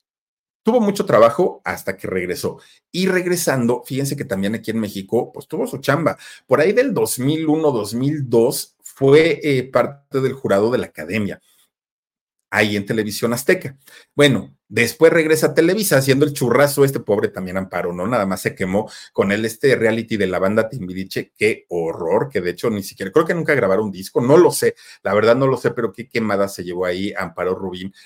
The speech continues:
porque, pues, los, la, la nueva banda Timbiriche nunca triunfaron, nunca tuvieron éxito, y, pues, a final de cuentas, pues, nada más salieron ahí ellos, entre muchos otros,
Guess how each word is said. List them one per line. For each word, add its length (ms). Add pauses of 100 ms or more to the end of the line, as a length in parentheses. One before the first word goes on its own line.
(160)
porque, 400
pues, 240
los, 340
la, 200
la 100
nueva 240
banda 260
Timbiriche 680
nunca 440
triunfaron, 680
nunca 500
tuvieron 420
éxito, 440 (300)
y, 80
pues, 200
a 60
final 260
de 100
cuentas, 520
pues, 160
nada 180
más 160
salieron 380
ahí 200
ellos, 420
entre 400
muchos 380
otros, 360